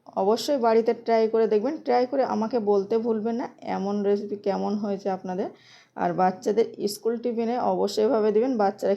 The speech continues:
কিন্তু টিফিন খালি ছাড়া ভর্তি কোনো দিনই নিয়ে আসবে না, আর এসে আপনার প্রশংসা তো বেশি বেশি করবে, যেহেতু এতটা টেস্টি হয়েছে। সেম ভিডিও ফলো করে বানালে কিন্তু পারফেক্ট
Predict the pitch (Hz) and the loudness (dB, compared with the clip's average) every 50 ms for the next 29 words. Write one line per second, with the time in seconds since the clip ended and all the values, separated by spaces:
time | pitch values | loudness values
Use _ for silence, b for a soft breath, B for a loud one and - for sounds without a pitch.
0 | 202 202 202 185 196 196 - 202 196 196 190 196 208 - - 202 190 190 185 202 | 0 -2 -4 -4 -4 -2 -2 -4 -4 -4 -6 -8 -6 -4 -2 0 0 2 0 -2
1 | 202 - 226 180 180 185 214 403 - - - - 190 226 196 190 190 - 202 202 | -2 -2 -2 -2 0 0 -2 -4 -6 -12 -12 -8 -4 -2 -2 -4 -4 -2 -4 -4
2 | 202 202 180 180 180 175 185 185 196 202 196 196 202 202 196 196 185 185 202 202 | -2 -2 -4 -4 -4 -4 -4 -4 -2 0 2 4 4 4 4 2 0 -2 -2 -2
3 | 220 - - B B B B B B B - 185 185 190 196 - 233 220 202 196 | -2 -4 -8 B B B B B B B -2 0 2 2 0 2 2 2 2 2
4 | 202 - 202 202 190 196 - 185 190 190 - 226 202 208 214 208 254 254 247 240 | 2 0 -2 -2 -2 -4 -6 -4 -4 -4 -4 -4 -4 -4 -4 -4 -4 -6 -4 -4
5 | 202 170 175 185 185 - 190 180 190 190 - 190 180 - 180 175 160 160 240 302 | -4 -2 -4 -4 -4 -4 -4 -4 -4 -4 -4 -6 -4 -2 -2 -2 -2 -4 -6 -8
6 | 370 349 294 - 170 160 170 196 202 202 208 214 - - - 175 175 - - 196 | -8 -10 -10 -12 -8 -2 0 0 0 0 0 -2 0 0 0 0 -2 -2 -6 -4
7 | - 202 196 202 - 190 185 190 - - - 208 208 190 196 202 294 349 - b | -2 -2 -2 -2 -2 -4 -4 -4 -4 -4 -2 0 2 2 0 -2 -6 -10 -10 b
8 | b b b b b b b b b - - 233 240 247 240 240 247 226 247 254 | b b b b b b b b b -2 0 2 2 2 2 0 0 2 2 2
9 | 247 254 277 247 240 240 233 240 240 240 214 226 233 226 226 226 247 262 262 233 | 2 2 2 2 4 4 4 4 2 2 2 2 0 0 0 0 0 -2 -2 -4
10 | 220 214 233 254 - - 196 185 190 190 202 - 220 208 214 | -4 -4 -6 -6 -4 0 2 2 2 2 0 -2 -4 -2 -2